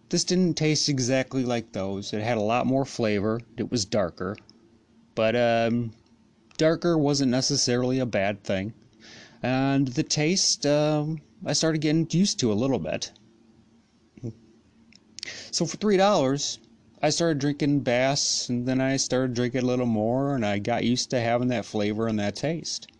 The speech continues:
And once that I started consuming a lot of Bass, I just felt like I really couldn't go back to something, to a macro lager that had less flavor and less taste. And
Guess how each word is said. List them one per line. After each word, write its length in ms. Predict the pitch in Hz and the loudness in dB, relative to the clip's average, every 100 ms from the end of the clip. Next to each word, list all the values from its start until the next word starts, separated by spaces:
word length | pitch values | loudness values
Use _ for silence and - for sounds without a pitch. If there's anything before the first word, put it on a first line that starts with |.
| - - - - - - - | -20 -20 -20 -20 -20 -20 -8
And 180 | 131 139 | -2 2
once 720 | 196 226 226 - - - - | 2 2 0 0 0 -2 -2
that 100 | 165 | -2
I 80 | 151 | 0
started 560 | 147 170 160 156 127 113 - - | 0 0 0 0 -4 -8 -14 -16
consuming 460 | 117 - 156 143 135 | -12 -2 0 2 2
a 40 | |
lot 220 | 139 127 | 2 2
of 180 | 98 - | 0 -2
Bass, 720 | 131 156 104 98 - - - - _ - | 2 2 2 0 -2 -2 -6 -12 _ -6
I 100 | 123 | -4
just 280 | 127 143 - | -2 -2 0
felt 200 | 151 - | -2 0
like 220 | 143 139 | 0 0
I 80 | 135 | -2
really 440 | 120 120 127 131 | 0 0 2 0
couldn't 600 | - - 135 131 127 - | -2 -6 -4 -2 -2 -4
go 200 | 117 123 | -2 -2
back 680 | 104 107 120 127 117 - - - _ _ _ | -2 0 0 2 -2 -4 -14 -20 _ _ _
to 200 | - 120 | -6 -4
something, 800 | 104 - 120 113 120 117 117 107 - - | -2 -2 -2 -2 -2 -2 -2 -4 -10 -10
to 100 | - | -2
a 40 | 117 | 0
macro 420 | 113 123 135 117 | 2 0 -2 -2
lager 540 | 104 117 117 110 120 - | -2 -2 0 -2 -4 -4
that 140 | 107 | -4
had 160 | 117 107 | -2 -2
less 340 | 101 107 - | -2 -2 -4
flavor 560 | - - 107 104 113 107 - | -8 -4 -2 -2 -4 -6 -8
and 140 | 117 | -4
less 260 | 104 90 - | -2 -2 -4
taste. 560 | - 165 - - - - - - - - - _ _ _ _ - - - - | -4 -4 -4 -6 -8 -16 -20 -20 -20 -20 -20 _ _ _ _ -20 -20 -16 -4
And 500 | 143 151 156 147 | 0 2 2 2